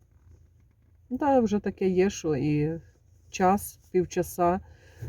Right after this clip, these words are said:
Данечка з Нікіткою,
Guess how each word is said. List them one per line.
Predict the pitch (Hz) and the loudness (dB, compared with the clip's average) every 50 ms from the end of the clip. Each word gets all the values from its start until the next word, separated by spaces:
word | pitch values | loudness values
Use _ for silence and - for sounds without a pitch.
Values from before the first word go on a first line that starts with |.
| - - - | -10 -10 -6
Данечка | - 160 165 165 160 160 156 - - - - 170 165 160 156 160 170 160 - - - - - - | -2 0 2 2 2 0 -2 -4 -6 -4 -2 0 0 0 0 -2 -4 -6 -8 -12 -18 -20 -12 -8
з | 185 165 - | -8 -6 -4
Нікіткою, | 196 185 - - 240 233 - - 196 175 160 151 165 175 | -4 -4 -2 -2 -4 -4 -4 -2 -2 0 0 0 -2 -4